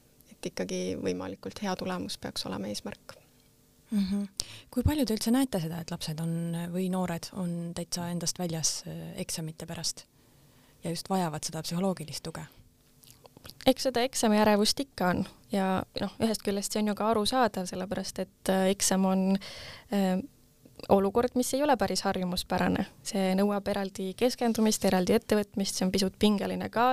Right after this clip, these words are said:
Speaker 3: sest et tulemus võib-olla on oluline edasiõppimiseks, kuhugi edasiasumiseks. Ja siin on jällegi see nüanss, et, noh, et ka koolis saab rahustada, et esiteks eksamiärevus on normaalne, see on okei, et sa oled enne pisut ärevil, aga julgustada ka, et sa oled ju valmistunud,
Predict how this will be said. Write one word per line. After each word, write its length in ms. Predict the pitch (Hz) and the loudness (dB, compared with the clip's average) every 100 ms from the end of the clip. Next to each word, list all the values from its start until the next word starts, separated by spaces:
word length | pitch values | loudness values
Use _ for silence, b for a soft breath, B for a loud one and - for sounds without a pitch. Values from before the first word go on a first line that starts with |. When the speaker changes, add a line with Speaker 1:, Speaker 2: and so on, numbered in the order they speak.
| 247 | 0
Speaker 3:
sest 220 | 196 - | -4 -8
et 60 | - - | -4 2
tulemus 380 | 196 185 185 - | 4 4 0 0
võib-olla 440 | 185 185 185 180 | 0 0 0 0
on 100 | 185 | 0
oluline 400 | 196 190 185 185 240 | 2 2 2 2 4
edasiõppimiseks, 800 | 262 240 233 - 220 208 202 - | 6 6 2 2 0 0 -2 -4
kuhugi 380 | 190 180 - 185 214 | -2 -4 -2 -4 0
edasiasumiseks. 880 | 247 247 226 214 214 196 190 190 - - B B B B B | 4 4 4 2 2 2 2 -2 -6 -12 B B B B B
Ja 80 | 202 | 2
siin 160 | 208 | 2
on 80 | 208 | 2
jällegi 320 | 202 202 196 | 2 0 -2
see 240 | 196 202 196 | -4 -2 -2
nüanss, 360 | 196 202 202 | -2 -4 -4
et, 120 | 202 - | -6 -4
noh, 120 | 196 | -4
et 180 | - - | -4 0
ka 100 | 196 | 2
koolis 400 | 190 220 202 196 - | 4 4 2 -2 -2
saab 160 | 196 208 | -2 0
rahustada, 460 | 196 - 185 196 - | -2 -4 -6 -6 -6
et 160 | - - B B B | -8 -16 B B B
esiteks 440 | 196 190 190 - 185 | -4 0 0 0 -2
eksamiärevus 560 | - 196 202 202 202 196 | 0 2 2 0 -4 -6
on 140 | 190 | -6
normaalne, 560 | 185 196 214 269 285 311 _ - _ - | -4 -2 0 0 0 -4 _ -20 _ -10
see 160 | - 190 | 0 2
on 120 | 185 | 4
okei, 420 | 190 - 233 277 | 2 4 4 4
et 120 | 285 - | 0 0
sa 140 | 262 | 4
oled 180 | 262 254 | 6 6
enne 240 | 254 254 233 | 6 4 0
pisut 340 | 240 233 - | -4 -4 2
ärevil, 400 | 240 226 208 214 B B B B B 196 | 4 4 0 -6 B B B B B 2
aga 240 | 196 190 | 4 2
julgustada 480 | 208 220 196 - 196 | 2 0 -2 -4 -4
ka, 120 | 214 196 | -2 -2
et 100 | - | 2
sa 100 | 208 | 4
oled 180 | 202 220 | 4 2
ju 80 | 226 | 2
valmistunud, 640 | 262 214 - 190 196 - | 2 2 -2 -4 -6 -8